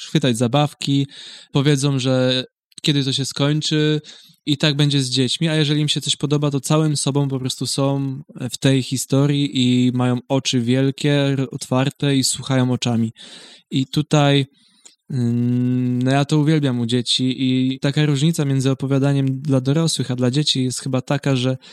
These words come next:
te treści muszą być lepiej dobrane dla dzieci, żeby były proste, żeby były zrozumiałe. Jeżeli używamy trudnych słów, to, to może warto je czasami wytłumaczyć, żeby dzieci je zrozumiały.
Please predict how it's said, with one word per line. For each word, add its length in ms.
te 120
treści 380
muszą 300
być 180
lepiej 220
dobrane 400
dla 180
dzieci, 500
żeby 200
były 200
proste, 480
żeby 200
były 200
zrozumiałe. 640
Jeżeli 420
używamy 500
trudnych 500
słów, 440
to, 320
to 100
może 240
warto 280
je 80
czasami 360
wytłumaczyć, 560
żeby 200
dzieci 280
je 80
zrozumiały. 640